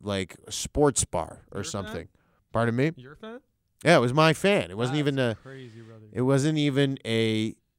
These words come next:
Speaker 1: uh, an enemy, apparently. It was, uh, it was a friendly, friendly fire. So this is how far everybody is in the mental illness epidemic, which, of course, we're in the middle of. Um, I mean, it's apparent here at this library where,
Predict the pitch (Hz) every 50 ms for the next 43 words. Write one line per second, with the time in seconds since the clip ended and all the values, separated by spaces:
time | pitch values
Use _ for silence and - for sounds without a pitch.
0 | _ - 101 101 98 98 95 95 95 92 92 92 90 90 90 90 90 90 87 87
1 | 76 65 55 50 50 52 - 101 110 131 175 226 233 175 95 76 _ _ _ _
2 | - - - 120 127 143 143 120 76 95 - - 98 92 101 98 - - 104 98
3 | 95 92 90 - - 107 101 95 98 - - - 135 135 135 127 120 113 - -
4 | - 143 151 170 160 - - 139 135 139 120 98 87 - _ _ _ _ - _
5 | _ _ _ _ _ - - 143 156 190 220 - 220 190 180 151 - 170 170 160
6 | 156 151 - - 131 127 127 139 120 131 127 127 127 - 120 120 117 113 107 -
7 | - 117 123 117 113 107 110 113 110 98 117 101 73 110 110 107 107 104 98 -
8 | - - - _ - 110 110 - 107 90 - 107 101 92 92 - - 101 92 -
9 | 101 92 - - 107 107 101 - 110 107 101 101 95 95 98 101 98 98 98 -
10 | 95 98 95 95 90 - _ _ _ _ _ _ _ _ _ - - 95 95 90
11 | 90 87 87 87 - _ - 87 90 90 90 90 90 69 85 - - 82 - -
12 | 107 101 98 95 90 - - - 107 101 104 104 92 - 98 - - 98 95 101
13 | 107 107 101 117 120 117 117 117 123 123 123 110 104 98 95 92 92 90 87 90
14 | 92